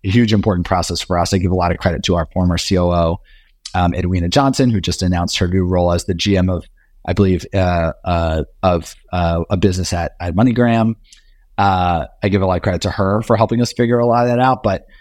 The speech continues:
you know, so you go solve that problem and then you figure out how to get into slightly larger institutions and sell to fintechs and, you know, grow your accounts after you've landed them. And all of a sudden you wake up and you're like, "Oh, wow, these things have compounded. We're growing really fast." And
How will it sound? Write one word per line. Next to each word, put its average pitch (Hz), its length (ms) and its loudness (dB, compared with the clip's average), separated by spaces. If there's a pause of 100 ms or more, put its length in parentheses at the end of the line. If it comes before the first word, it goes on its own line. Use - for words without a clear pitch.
you 98 80 -2
know, 90 60 2
so - 120 -2
you 92 80 2
go 98 100 2
solve 110 280 2
that 113 180 4
problem 107 400 2
and 98 80 0
then 95 100 2
you 92 80 2
figure 98 240 0
out 92 100 0
how 101 60 -2
to 95 80 2
get 92 180 -4
into 90 140 -4
slightly 98 340 0
larger 131 300 2
institutions 95 640 -4
and 95 80 -8
sell 110 180 2
to 120 60 4
fintechs 120 560 -2
and, 90 160 -4 (320)
you 92 80 -2
know, 95 40 0
grow 107 260 2
your 117 180 4
accounts 117 400 0
after 98 220 -4
you've 98 340 0
landed 113 320 2
them. 98 180 2
And 107 80 2
all 175 120 2
of 196 40 -4
a 165 40 0
sudden 135 240 0
you 113 100 0
wake 107 220 2
up 220 140 0
and - 60 -8
you're 101 120 0
like, 95 160 0
"Oh, 120 80 4
wow, 120 320 2
these 113 240 -4
things 120 260 -2
have 95 140 -2
compounded. 107 560 -2
We're 151 80 -2
growing 107 240 2 (180)
really 143 300 2
fast." - 480 -4 (500)
And 110 340 -2